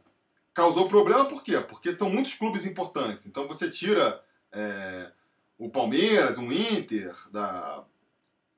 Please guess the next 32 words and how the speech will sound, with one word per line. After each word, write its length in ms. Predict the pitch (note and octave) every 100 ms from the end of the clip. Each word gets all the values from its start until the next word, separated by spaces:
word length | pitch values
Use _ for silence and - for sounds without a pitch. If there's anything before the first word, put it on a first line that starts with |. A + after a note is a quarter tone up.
| _ _
do 160 | G#2 A#2
pacote 460 | C3+ - C#3+ C3+
da 80 | A#2+
Globo, 320 | G2+ F4 B4
isso 160 | E3+ G#3
causa 200 | G3 G3
um 60 | G#3
transtorno. 580 | C#4 C4+ A3 - G#2 _ _ _ _
Se 140 | -
você 220 | D#3+ F3+
tá 80 | A#3
num, 280 | A#3 A3+ - _ _ -
num 160 | F3
campeonato 840 | F3 G3 G3+ F#3 E3+ C#3 - F#2+ _ _
em 100 | C3+
que 60 | C#3
só 120 | F3+
tem 120 | F#3
dois 240 | F#3 F#3
times 340 | - F3 A2+ G#2+ _ _ _
importantes, 840 | C#3 C3+ A#2 G3+ A#3 - - -
imagina 380 | B2+ D3 - G#3
aqui 420 | - F#3 A3 G#3+ _ _ _
o 80 | -
Campeonato 360 | E3+ F3 F3
Carioca 520 | - F3+ E3 - -
da 120 | C3+ C#3
vida, 360 | B2 G#2+ - _
né? 300 | - C#3 E3 - _ _ -
E 80 |
de 80 | A2
repente 800 | C#3+ C#3 C#3 E3+ F3 F#3 D3+ -